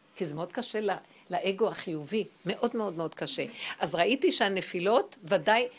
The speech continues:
שדוד המלך התנסה בכל כך הרבה נפילות. הוא הביא על עצמו את הנפילות?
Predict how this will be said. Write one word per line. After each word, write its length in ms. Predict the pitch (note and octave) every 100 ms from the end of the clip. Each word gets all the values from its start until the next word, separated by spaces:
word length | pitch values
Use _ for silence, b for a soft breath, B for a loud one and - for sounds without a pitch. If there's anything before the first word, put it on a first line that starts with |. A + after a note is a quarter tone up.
| B -
שדוד 680 | - G#3+ G3+ F#3+ E3 B3
המלך 340 | C#4 B3+ C4+ C4+
התנסה 340 | - G#3 B3+
בכל 240 | B3 G#3 F3+
כך 180 | B3
הרבה 160 | C4 A3+
נפילות. 400 | A3+ A3+ G3+ F#3+
הוא 140 | G#3
הביא 200 | C4 C#4
על 80 | C#4
עצמו 240 | B3 A#3 B3
את 120 | C4+
הנפילות? 560 | A#3+ A3 E3+ G3+ F4